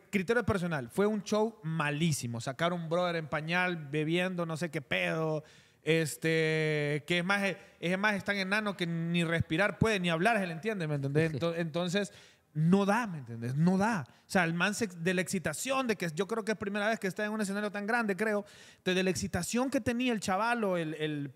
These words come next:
Speaker 1: purrungancia ese, eh, el man no podía, no tenía aire para de, enten-, que se le entendiera lo que estaba diciendo, ¿me entendés? Y el, el, el Domi no dominó el escenario, bro.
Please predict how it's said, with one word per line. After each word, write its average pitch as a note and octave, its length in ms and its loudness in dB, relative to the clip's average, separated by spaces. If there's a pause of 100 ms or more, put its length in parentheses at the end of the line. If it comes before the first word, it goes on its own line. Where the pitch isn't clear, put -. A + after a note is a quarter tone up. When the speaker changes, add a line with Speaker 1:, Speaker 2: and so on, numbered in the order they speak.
(180)
Speaker 1:
purrungancia G3+ 640 0
ese, A3+ 280 0 (440)
eh, F#3 440 0
el F3+ 140 0
man G3 380 -2 (140)
no F3 220 -2
podía, G#3 840 0
no F#3+ 200 0
tenía A3 800 0 (160)
aire C4+ 240 0
para F3 380 2
de, F3 340 0
enten-, F#3 480 -2
que F#3+ 160 2
se F#3 60 4
le F3+ 80 0
entendiera F3 380 0
lo A3 120 -2
que F3+ 60 -6
estaba F#3+ 260 0
diciendo, G3+ 460 -2 (360)
¿me D#3+ 120 2
entendés? D3+ 440 -2 (260)
Y G3+ 360 2
el, F3 140 -2
el, F3+ 500 -2
el F3 200 -2
Domi G#3+ 460 0
no E3+ 120 -2
dominó E3+ 260 0
el D#3 80 -2
escenario, D3+ 480 -4
bro. - 140 -14